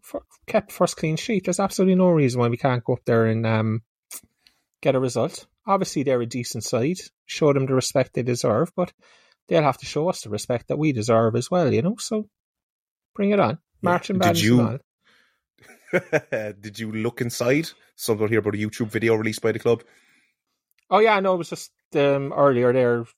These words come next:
Speaker 1: maybe an hour or so ago, the club released, um,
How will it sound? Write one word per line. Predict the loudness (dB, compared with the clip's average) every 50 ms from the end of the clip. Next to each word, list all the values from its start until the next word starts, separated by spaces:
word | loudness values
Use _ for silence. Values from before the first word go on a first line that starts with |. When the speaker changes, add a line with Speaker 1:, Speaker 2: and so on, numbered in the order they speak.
| _ -10
Speaker 1:
maybe | -4 -4 -2 0 0
an | 0
hour | 2 2 4 2
or | 2
so | 2 2 2 4
ago, | 4 4 4 2 2
the | 2 0
club | -4 0 0 0 2
released, | 0 0 -2 -4 -4 -2 0
um, | 2 4 4 4 2 0 0 -2 -4 -4